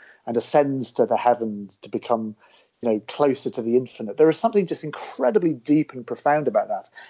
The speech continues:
And as kids, we recognize that. As kids, we see pictures of astronauts floating in the back blackness of space. And it doesn't need any explanation. We're, as children, we, we, we're, we're sucked into that. We understand what that means. Um,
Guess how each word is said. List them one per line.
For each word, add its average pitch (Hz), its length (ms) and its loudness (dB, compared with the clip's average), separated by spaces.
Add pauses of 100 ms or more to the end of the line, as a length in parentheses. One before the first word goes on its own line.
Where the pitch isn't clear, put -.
(120)
And 165 100 2
as 165 80 -2
kids, 262 340 2
we 180 140 6
recognize 139 640 0
that. - 160 -6
As - 100 -20
kids, 160 300 2
we 147 80 -6
see 165 340 -4
pictures - 400 -8
of 131 60 2
astronauts 120 720 0 (340)
floating 135 460 2
in 123 80 -8
the 113 40 -4
back 120 260 -2 (120)
blackness 120 460 -6
of - 60 -20
space. 123 500 -2 (640)
And 190 80 4
it 190 40 -6
doesn't 240 240 2
need 208 240 2
any 175 220 2
explanation. 180 640 -2
We're, 151 240 4
as 151 160 0
children, 202 500 0
we, 147 220 2
we, 143 160 -4 (100)
we're, 151 380 0
we're 143 140 0
sucked - 420 -2
into 196 220 2
that. 113 160 2
We 139 100 -2
understand 165 1000 0
what 139 160 0
that 127 200 0
means. 117 560 -8 (540)
Um, 120 640 4